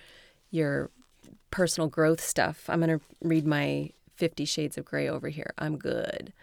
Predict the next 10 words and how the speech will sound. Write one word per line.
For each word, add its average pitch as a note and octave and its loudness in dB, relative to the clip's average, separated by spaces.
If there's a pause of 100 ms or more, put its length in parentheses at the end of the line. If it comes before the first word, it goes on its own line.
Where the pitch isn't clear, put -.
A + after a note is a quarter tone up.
(800)
And, E3 4
um, D3+ -2 (880)
but D#3 -2
that D#3+ 4
is E3 0
what E3+ 2
has D#3 -2
changed D#3 0
my D#3+ 0
life. D3+ -4